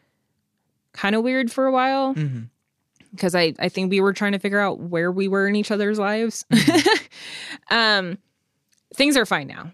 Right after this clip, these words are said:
Speaker 1: Like,
Speaker 2: Yeah, yeah.
Speaker 1: I couldn't be happier. But, like, I did want to at least make sure at one point during the reception,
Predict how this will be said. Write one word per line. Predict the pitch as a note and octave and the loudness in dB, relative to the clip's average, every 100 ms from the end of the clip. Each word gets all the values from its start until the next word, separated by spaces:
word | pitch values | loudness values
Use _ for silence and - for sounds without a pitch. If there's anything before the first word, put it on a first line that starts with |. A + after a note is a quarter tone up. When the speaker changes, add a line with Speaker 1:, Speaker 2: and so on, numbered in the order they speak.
| - | -4
Speaker 1:
Like, | E3+ D3 | -2 2
Speaker 2:
Yeah, | E3+ | 0
yeah. | D#3+ - | -2 -2
Speaker 1:
I | F#3+ | -2
couldn't | F#3 E3 | -2 -6
be | C#3+ | -6
happier. | B2 - F2 G#2+ F3 | -10 -10 -10 -10 -10
But, | F3 F#3+ | -2 0
like, | F#3 F3 C#3 - - _ _ _ _ _ _ _ _ _ _ _ | 2 0 -2 -8 -20 _ _ _ _ _ _ _ _ _ _ _
I | F#3 G3+ | 0 2
did | G3+ G3 | 2 2
want | F#3 F3+ | 0 -2
to | F3 | -2
at | E3 | -2
least | D#3+ D#3+ | -2 -4
make | D#3+ D#3 | -6 -6
sure | D#3+ | -4
at | C#3+ C#3 | -2 -2
one | D#3+ D#3 | -4 -4
point | D#3 D#3+ C#3+ C#3 - - _ _ F#3 | -4 -4 -4 -6 -10 -16 _ _ -4
during | D#3 D#3+ D3 | -2 -2 -4
the | C#3 | -6
reception, | C#3 - - - G2 F#2 | -6 -8 -10 -10 -10 -10